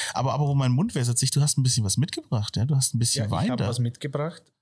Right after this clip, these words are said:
Speaker 2: und,
Speaker 1: Den
Speaker 2: äh,
Speaker 1: w-, würd ich gerne mal holen.
Speaker 2: ich würde sagen, wir probieren das.
Speaker 1: Probieren wir mal.
Speaker 2: Ja.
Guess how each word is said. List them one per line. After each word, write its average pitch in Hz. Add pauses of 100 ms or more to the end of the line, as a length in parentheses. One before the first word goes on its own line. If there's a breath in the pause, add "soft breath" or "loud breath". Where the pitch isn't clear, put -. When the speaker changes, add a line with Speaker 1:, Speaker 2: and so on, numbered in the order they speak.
Speaker 2:
und, 123
Speaker 1:
Den 123
Speaker 2:
äh, 123
Speaker 1:
w-, 113
würd 135
ich -
gerne 196
mal 190
holen. 117
Speaker 2:
ich 123
würde 127
sagen, 127
wir 135
probieren 131
das. 107
Speaker 1:
Probieren 151
wir 165
mal. 107 (100)
Speaker 2:
Ja. 131